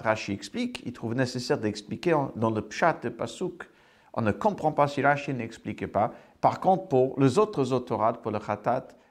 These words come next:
le Hacham et le Shlamim, Rashi n'explique pas. Alors, nous allons apprendre ensemble à partir de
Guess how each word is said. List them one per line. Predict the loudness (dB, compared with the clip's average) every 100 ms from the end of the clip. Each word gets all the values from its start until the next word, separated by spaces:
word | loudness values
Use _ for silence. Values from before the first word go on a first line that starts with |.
| _
le | 0
Hacham | 0 0 -2 -2 -4 -10 -16 -2
et | 0
le | 0
Shlamim, | -2 -4 -2 -4 -6 -10 _ -4
Rashi | -2 -2 -4
n'explique | -4 -4 -8 -10 -10
pas. | -16 -18 _ _ _ _ -20 -20 -20 -4
Alors, | 4 6 6 2
nous | 2
allons | 4 6
apprendre | 4 4 2
ensemble | 4 2 2 2 -2 -4 -14 -20 _ _ _ _ -2
à | 0
partir | 2 0 2 2
de | 4 4 4 2 -6